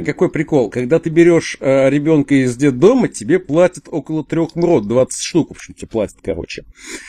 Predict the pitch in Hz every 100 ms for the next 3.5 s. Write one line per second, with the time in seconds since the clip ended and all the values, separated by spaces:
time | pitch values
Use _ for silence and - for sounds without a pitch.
0 | - - 110 101 95 - - - 107 147
1 | 147 220 240 185 147 139 147 147 139 143
2 | 151 165 185 160 170 160 160 175 165 233
3 | 247 135 - 107 82